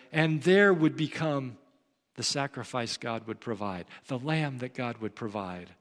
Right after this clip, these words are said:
on the same mountain so many years later. Again, just a-, an amazing fulfillment of God's promise that Abraham claims on the top of that mountain.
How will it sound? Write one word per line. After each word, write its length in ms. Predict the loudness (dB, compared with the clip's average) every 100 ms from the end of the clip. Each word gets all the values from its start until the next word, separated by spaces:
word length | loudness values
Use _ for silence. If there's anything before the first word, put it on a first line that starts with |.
| _ _ _ _ _ _ _ _
on 100 | -8
the 80 | 0
same 520 | 2 2 0 -4 -4
mountain 380 | -6 -8 -12 -20 -20 _ _ _ _ _ _ _
so 260 | -16 -8 -6
many 160 | -6
years 300 | -4 -6 -6
later. 260 | -10 -14 -14 -20 _ _ _ _ _ _ _ _ _ _ _ -10
Again, 480 | 0 2 0 -2 -16 _ _ _ -10
just 200 | -10 -10 -14
a-, 260 | -12 -8 -4
an 100 | -2
amazing 840 | -2 0 2 2 0 -2 -6 -10 -16 _ _
fulfillment 880 | -6 -4 -4 -6 -2 0 0 2 0
of 140 | 0
God's 300 | -2 -2 -4
promise 760 | -8 -8 -8 -10 -8 -6 -8 -14 _ _ _ _ _ _ _ _ _ _ _ _
that 120 | 0
Abraham 480 | 2 2 -2 -6 -8
claims 460 | -8 -6 -6 -8 -10
on 60 |
the 80 | -10
top 280 | -6 -8 -6
of 60 |
that 180 | -6 -6
mountain. 420 | -8 -12 -14 -20